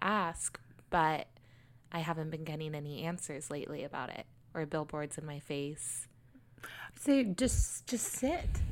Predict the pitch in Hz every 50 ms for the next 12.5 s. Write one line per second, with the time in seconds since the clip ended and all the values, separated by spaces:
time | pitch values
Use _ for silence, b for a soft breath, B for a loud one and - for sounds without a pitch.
0 | - - - 277 262 - - - - - 247 269 294 302 254 220 214 180 180 -
1 | 233 226 226 - 180 226 247 269 - - 262 226 208 - 208 - 220 196 - 220
2 | 226 233 220 247 247 214 - - - 208 220 208 - - 226 226 226 214 - 208
3 | 226 233 214 208 214 247 233 - - 247 220 208 208 185 - - - - 208 190
4 | 196 247 226 185 196 190 190 196 196 180 196 - - 175 175 175 - - 190 165
5 | 165 170 160 156 - - 170 156 147 131 123 120 - - - - 180 240 190 185
6 | - - 175 170 160 156 156 156 B B B B B - 247 220 185 262 254 285
7 | 302 370 359 294 254 254 254 240 226 226 220 220 214 220 220 - - - - -
8 | - - - - - - - - - - - - - 233 214 240 240 220 214 196
9 | 196 185 185 180 175 170 170 175 175 175 151 156 - - 180 180 - 214 196 190
10 | 190 202 202 190 180 - - 185 208 233 254 - - - 220 208 196 190 190 190
11 | 190 185 196 190 185 - - - 214 202 202 196 196 196 190 185 185 185 190 208
12 | 208 - - 214 180 180 185 190 - -